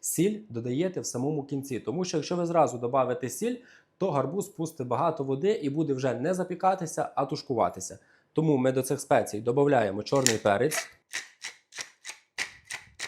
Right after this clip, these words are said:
І додаємо трішки олії для того, щоб спеції добре приліпилися до шматочків.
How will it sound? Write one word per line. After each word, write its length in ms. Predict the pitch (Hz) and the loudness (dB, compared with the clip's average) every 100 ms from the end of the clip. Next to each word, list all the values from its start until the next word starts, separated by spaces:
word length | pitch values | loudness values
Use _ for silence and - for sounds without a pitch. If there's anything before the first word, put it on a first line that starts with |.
| - _ _ | -14 _ _
І 100 | 190 | 2
додаємо 640 | 185 156 147 156 160 139 | 4 6 8 8 8 4
трішки 380 | 123 139 139 - | 2 0 0 0
олії 320 | 123 147 180 | 0 2 2
для 140 | 135 113 | 2 2
того, 260 | 143 160 | 4 4
щоб 280 | 143 123 113 | 2 -2 -6
спеції 460 | - 147 156 - 107 | 0 2 2 -2 -4
добре 340 | 110 143 127 | 0 0 0
приліпилися 680 | - 117 113 131 139 110 - | -2 -2 -2 0 0 -2 -4
до 120 | 107 | -6
шматочків. 560 | 107 110 95 90 - | -4 -4 -4 -4 -8